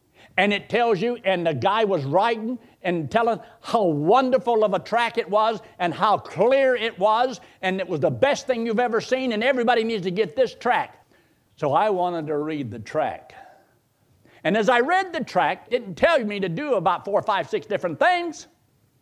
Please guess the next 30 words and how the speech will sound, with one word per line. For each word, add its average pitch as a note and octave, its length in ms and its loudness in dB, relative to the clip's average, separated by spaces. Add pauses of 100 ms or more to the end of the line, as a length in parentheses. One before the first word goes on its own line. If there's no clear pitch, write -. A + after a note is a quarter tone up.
(340)
And D#3+ 140 0
everything D4 540 0
that C#4+ 120 2
he C#4 80 -4
mentioned C4 380 -2
that G#3+ 100 2
I A3+ 120 2
had B3 180 0
to A#3+ 80 -8
do, A#3 180 2
I G3+ 60 4
don't G3 240 -2
have F#3 220 -4
to E3+ 100 -8
do. D3+ 260 -2 (1300)
And A#2 80 -6
all D#3+ 180 2
I E3 60 2
have D3 280 -10
to A#2+ 60 -12
do C#3 200 -6
is A2 80 -6
believe A#2+ 560 -4
on G#2+ 180 -6
Jesus B2 380 -8
Christ G3+ 400 -14
and C#3 100 -10
have A#2 220 -6
eternal F#2 320 -8
life. F2+ 340 -8